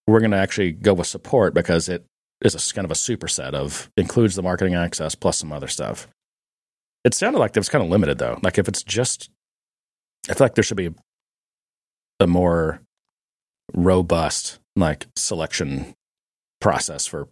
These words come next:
picking one. I don't know, maybe not. I can't, I'm trying to think of a, a use case right now in my head, and I can't, but it seems like just having a static order that applies to everyone, no matter what, is,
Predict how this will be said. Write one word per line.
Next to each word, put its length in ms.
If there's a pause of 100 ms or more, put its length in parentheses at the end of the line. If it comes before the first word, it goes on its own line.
(120)
picking 260
one. 280
I 120
don't 100
know, 60
maybe 240
not. 200
I 60
can't, 80
I'm 60
trying 160
to 140
think 100
of 120 (120)
a, 80
a 60
use 180
case 180
right 80
now 80
in 80
my 60
head, 60
and 80
I 40
can't, 320
but 80
it 40
seems 220
like 180 (300)
just 200
having 240
a 60
static 360
order 240
that 100
applies 320
to 220 (300)
everyone, 460
no 60
matter 220
what, 240
is, 260